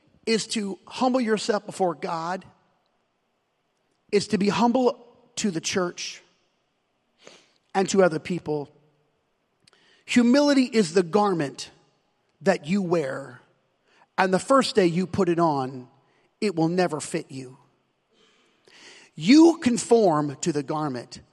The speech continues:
The garment never conforms to you. You change into the garment of humility. Humbleness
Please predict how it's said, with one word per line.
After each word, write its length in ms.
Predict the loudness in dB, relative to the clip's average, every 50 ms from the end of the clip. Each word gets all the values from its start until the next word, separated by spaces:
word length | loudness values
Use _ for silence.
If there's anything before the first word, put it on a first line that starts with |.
| _ _ _
The 120 | -6 -6 -2
garment 460 | 2 2 4 4 2 2 -2 -6 -4
never 300 | -2 -2 -2 -2 -2 -4
conforms 640 | -4 -6 -6 -6 -4 -4 -4 -4 -4 -6 -8 -10 -12
to 100 | -14 -12
you. 280 | -12 -12 -12 -14 -16 _ _ _ _ _ _ _ _ _ _ _ _ _ _ _ _ _ _ _ _ _
You 240 | 2 2 2 2 2
change 1000 | 0 0 2 2 2 2 0 0 -4 -8 -10 -10 -8 -8 -8 -8 -12 -14 -18 _ _ _ _ _ _ _ _ _ _ _ _ _ _ _ _ _ _ _ _
into 380 | 2 2 2 2 -2 -2 -2 -2
the 120 | -4 -2
garment 420 | -2 -2 -4 -2 -4 -4 -6 -8 -10 -12
of 100 | -12 -10
humility. 640 | -10 -10 -10 -10 -12 -14 -16 -16 -18 -20 -20 -20 _ _ _ _ _ _ _ _ _ _ _ _ _ _ _ _ _ _ _ _ _ _ _ _ _ _ _ _ -20 -20 -20 -20 -20 -20 -20 _ _ _ _ _ _ _ _ _ _ _ _ _ _
Humbleness 840 | _ 0 0 2 4 6 4 4 6 4 2 2 -2 -6 -10 -12 -14